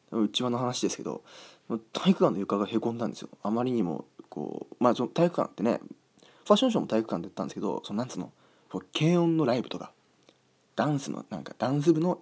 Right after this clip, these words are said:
演技とか、そういうのもやるじゃないですか。その、で、そのもう熱量で、ちょっと体育館がへこんじゃって、床が、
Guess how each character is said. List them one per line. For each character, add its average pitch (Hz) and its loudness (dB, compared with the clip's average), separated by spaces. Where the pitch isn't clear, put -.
演 107 2
技 71 -6
と - -14
か、 - -20
そ - 4
う 247 8
い - 6
う - 6
の - 2
も - -2
や - 0
る - -2
じ - -4
ゃ 71 -4
な - -8
い - -10
で - -12
す - -18
か。 - -12
そ 170 0
の、 185 2
で、 160 6
そ 165 0
の 165 6
も 165 4
う 113 2
熱 113 0
量 90 0
で、 - -10
ち - 0
ょ 151 0
っ - 0
と - -6
体 165 2
育 - -10
館 98 0
が 85 -6
へ 104 -2
こ 127 0
ん 131 -2
じ 123 -2
ゃ - 0
っ - -14
て、 - -4
床 107 0
が、 98 -2